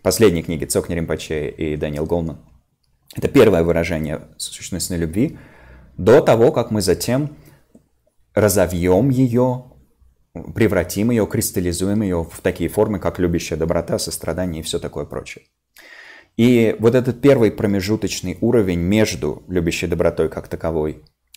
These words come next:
и сущностной любовью, а, на тибетском обычно называется очень простым словом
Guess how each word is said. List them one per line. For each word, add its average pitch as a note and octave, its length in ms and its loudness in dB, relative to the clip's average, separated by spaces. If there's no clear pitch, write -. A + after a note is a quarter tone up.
и D#2+ 520 -2
сущностной F2 500 -4
любовью, D#3+ 500 0
а, G2 380 -2
на B2+ 160 4
тибетском C3+ 720 0
обычно B2 380 0
называется A2+ 440 0
очень A2+ 200 -4
простым F#2 380 -4
словом F2+ 440 -4